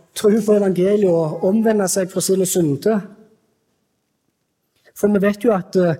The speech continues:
evangeliet kaller alle mennesker til omvendelse. Og som vi kan lese i Apostelgjerningene sytten,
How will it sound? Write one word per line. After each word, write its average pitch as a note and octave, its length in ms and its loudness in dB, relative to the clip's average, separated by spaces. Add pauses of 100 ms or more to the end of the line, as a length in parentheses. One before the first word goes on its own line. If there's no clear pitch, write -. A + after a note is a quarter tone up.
(280)
evangeliet F3+ 880 -2
kaller G#3 580 -4
alle F#3 320 -4 (680)
mennesker E3 720 -4
til F#3+ 140 0
omvendelse. F3 720 0 (720)
Og G3+ 100 -2
som A3 120 0
vi G#3 60 4
kan G3+ 200 0
lese F#3+ 380 0 (140)
i E3+ 140 0 (260)
Apostelgjerningene F#3+ 920 0
sytten, - 840 -4